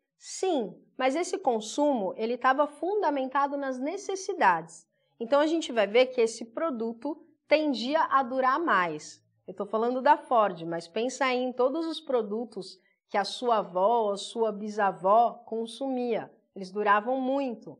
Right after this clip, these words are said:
Provavelmente, a geladeira da sua bisavó viveu com ela a vida inteira e outros produtos também. Já na modernidade leve, né, no capitalismo leve, na modernidade líquida, a gente tem uma sociedade de consumo,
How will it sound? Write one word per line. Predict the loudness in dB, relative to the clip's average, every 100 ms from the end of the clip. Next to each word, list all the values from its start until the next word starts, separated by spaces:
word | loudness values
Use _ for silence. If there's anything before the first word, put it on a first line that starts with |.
| _ _ _
Provavelmente, | 2 4 6 4 4 0 0 0 -2 -4
a |
geladeira | -2 0 0 0 2 2
da | 2 -2
sua | -2 -8
bisavó | -6 -8 -2 -2 0 2 2 0 -16 _
viveu | -14 -12 2 6 6
com | 4 -2 0
ela | 2 2 0
a | 0 -4
vida | -6 -8 -6
inteira | -8 -4 0 0 -2 -8 _ _
e | -2 0
outros | 0 -4 -6
produtos | 2 2 2 -6 -8 -4
também. | -4 -2 -2 -4 -10 _ _ _ _ _
Já | -12 -6 0 0
na | 2 0
modernidade | 0 0 0 0 -2 0 0 -4 -10 -14 -12
leve, | -2 0 2 0 -4
né, | -2 -2
no | -2
capitalismo | -4 -4 -4 -4 -4 -8 -4
leve, | -2 -2 -4 -10
na | -10
modernidade | -10 -10 -10 -6 -6 -6 -12
líquida, | -10 -10 -10 -10 -10 -10
a | -10
gente | -8 -10 -4
tem | -4
uma | -2 -6
sociedade | -10 -8 -6 -2 -2 -2 -8
de | -12
consumo, | -6 -6 -6 -6 -4 -4 -8